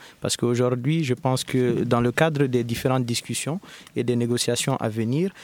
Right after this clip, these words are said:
euh, la principale, euh, le principal reproche qui sera fait, euh, au gouvernement malien, à l'État du Mali, ce sera, euh, le fait de ne pas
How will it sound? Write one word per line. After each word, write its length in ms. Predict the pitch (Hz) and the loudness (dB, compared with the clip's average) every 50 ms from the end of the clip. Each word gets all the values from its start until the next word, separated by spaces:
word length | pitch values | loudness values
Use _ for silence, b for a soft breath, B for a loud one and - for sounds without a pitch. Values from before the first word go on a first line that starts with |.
| B B B - | B B B -4
euh, 160 | 120 123 117 | -2 -2 0
la 160 | 120 123 123 | 0 -2 -2
principale, 680 | - - 135 135 135 - - 127 - - 220 254 226 - B B B B B B - - | -4 -4 -6 -6 -6 -6 -8 -8 -4 -2 -2 -2 -2 -4 B B B B B B -6 -4
euh, 140 | 123 123 - | -2 -2 0
le 120 | 123 127 | -2 -2
principal 560 | 117 - 139 135 - - 143 - - 185 190 | -2 -2 -2 -2 -2 -4 -4 -2 -2 -2 0
reproche 400 | 139 131 127 120 - 156 147 - | 0 -2 -4 -4 -4 -4 -4 -4
qui 160 | - - - 113 | -6 -8 -6 -4
sera 240 | - 120 117 113 | -2 0 0 0
fait, 320 | 110 - - 139 131 123 - - | -2 0 0 0 0 0 -2 -2
euh, 300 | 95 107 104 101 104 87 - - - - - - - - - - - - - - B B B B B | -2 0 0 0 -2 -2 -2 -4 -4 -4 -6 -6 -6 -8 -8 -8 -10 -12 -12 -16 B B B B B
au 140 | - 120 117 | -2 0 0
gouvernement 440 | 113 113 123 110 117 117 123 123 | 2 0 2 2 2 2 2 2
malien, 360 | 113 110 110 120 190 285 311 302 214 - | 2 2 0 0 0 0 -2 -4 -4 -4
à 100 | 104 110 | -2 -2
l'État 300 | 107 117 - - 117 117 | -2 -2 0 -2 -2 -2
du 100 | 110 107 | -2 -2
Mali, 340 | 107 110 123 190 262 269 - B B B B B | 0 0 2 2 0 0 -2 B B B B B
ce 160 | - - 110 | -8 -6 -4
sera, 340 | - - 131 151 175 196 - - | -2 0 2 2 0 0 -2 -4
euh, 240 | - 120 113 110 107 - | -2 -2 0 -2 -2 -4
le 140 | - 107 110 | -4 -6 -6
fait 260 | - - 190 202 143 | -4 -4 -4 -4 -2
de 100 | 120 117 | -4 -4
ne 80 | 107 | -6
pas 260 | 107 - - 202 214 | -6 -6 -6 -6 -6